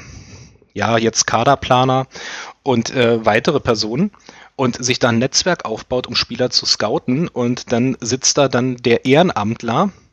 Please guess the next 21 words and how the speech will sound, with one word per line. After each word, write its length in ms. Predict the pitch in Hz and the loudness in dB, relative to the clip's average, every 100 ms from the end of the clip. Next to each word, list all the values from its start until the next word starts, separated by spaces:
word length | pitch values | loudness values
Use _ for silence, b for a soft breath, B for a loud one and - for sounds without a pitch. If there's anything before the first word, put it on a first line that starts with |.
| _ | _
und 220 | - 127 117 | -6 -2 0
meint 300 | 113 147 143 | 0 0 2
dann, 380 | 135 135 120 | 2 0 -2
äh, 220 | - 127 120 | 0 2 2
es 180 | - - | 0 -2
besser 340 | 139 143 143 | 0 2 2
wissen 220 | 113 120 | 2 0
zu 100 | - | 0
müssen. 400 | 117 110 - 165 - B B B B B _ | 0 -2 -2 -2 -4 B B B B B _
Äh, 140 | 127 | 2
ich 160 | 143 - | 2 2
glaube, 260 | 127 156 | 2 4
das 180 | 160 135 | 2 2
wäre 180 | 135 147 | 0 -2
für 120 | - | -2
so 120 | 127 | -2
einen 120 | 120 127 | -2 -2
Verein 240 | 131 123 | -2 -2
sehr, 160 | 120 123 | 0 0
sehr 140 | 131 | -2
kontraproduktiv. 1160 | - 117 - 110 - 101 98 - - - - | 0 -2 0 -2 -2 -4 -2 -2 -2 -4 -8